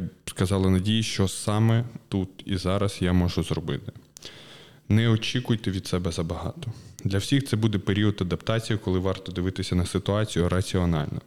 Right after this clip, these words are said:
Під час перехідного періоду ви можете контролювати лише певні речі та обставини. Не тисніть на себе, намагаючись повернутися до звичного процесу життя, який був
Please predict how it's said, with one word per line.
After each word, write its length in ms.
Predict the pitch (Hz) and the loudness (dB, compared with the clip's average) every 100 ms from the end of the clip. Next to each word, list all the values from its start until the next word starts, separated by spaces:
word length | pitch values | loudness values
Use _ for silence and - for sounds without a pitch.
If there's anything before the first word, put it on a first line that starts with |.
| - _ | -16 _
Під 140 | 104 | -8
час 200 | - 104 | -4 -4
перехідного 580 | - 98 95 98 104 98 | -2 -4 -4 0 0 0
періоду 460 | 92 90 101 120 90 | -2 -2 0 0 -2
ви 80 | 90 | 0
можете 340 | 92 - - | 0 -2 -4
контролювати 640 | - 87 87 90 98 - | -2 0 2 4 2 2
лише 320 | 95 87 - 90 | 2 2 2 -2
певні 500 | - 92 92 87 82 | 0 0 2 2 2
речі 320 | 85 98 90 | 0 -2 -4
та 120 | 92 | -2
обставини. 520 | 90 - - 80 78 - _ _ _ _ | -4 -4 -6 -6 -6 -14 _ _ _ _
Не 160 | 98 104 | 2 2
тисніть 520 | 110 107 90 78 78 | 4 2 4 2 2
на 120 | - | 0
себе, 320 | 85 98 113 110 | 0 0 2 4
намагаючись 580 | 95 82 92 95 - | 4 4 2 2 -2
повернутися 720 | - 87 82 90 101 110 - | -2 0 2 4 2 2 -2
до 160 | 90 87 | 0 -2
звичного 560 | 85 87 98 - 95 95 | 0 0 2 2 2 0
процесу 500 | - - 90 - 87 | -4 -4 -4 -2 -2
життя, 340 | 92 - 92 | -2 -2 0
який 300 | 107 98 87 | 2 0 -2
був 300 | 90 87 | 0 0